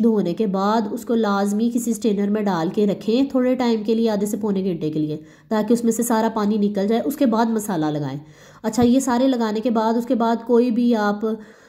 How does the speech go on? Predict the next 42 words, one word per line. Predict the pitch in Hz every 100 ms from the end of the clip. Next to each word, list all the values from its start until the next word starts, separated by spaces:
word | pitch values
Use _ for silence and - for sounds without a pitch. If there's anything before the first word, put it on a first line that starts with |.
| _ _ _ _
ये | 214
देखें, | 165 156 190 - - _ _ _
बटर | 226 208 247
पेपर | 269 262 247
ले | 233
लें | 202 202 214
या | 233
कोई | 247 262
भी | 247 240
वैसे | 208 254
ले | 240 202
लें, | 185
शॉपर | 202 208 208 208
वगैरह। | 208 185
ये | 190 185
देखें, | 175 190 196
मैंने | 196
वैसे | 208 196 240
ही | 233
लेके | 208 175 247
शॉपर | 277 247 247
ये | 240
मैं | 226
इसके | 220 -
ऊपर | 226 220
रख | 208 202
देती | 196 208 302
होती | 247 233
हूँ। | 226 - - _ _ _ _ _ _ _ _ _
और | 208 208 220
इसकी | 262 - 302
के | 294
ऊपर | 240 214 220
फिर | 240
हम | 220 196 247 - -
सेकंड | - 247 233 226 202
लेयर | 196 190
भी | 196 208
फ़िश | 196 -
की | 202 196
लगा | 185 185 139
देंगे। | 131 156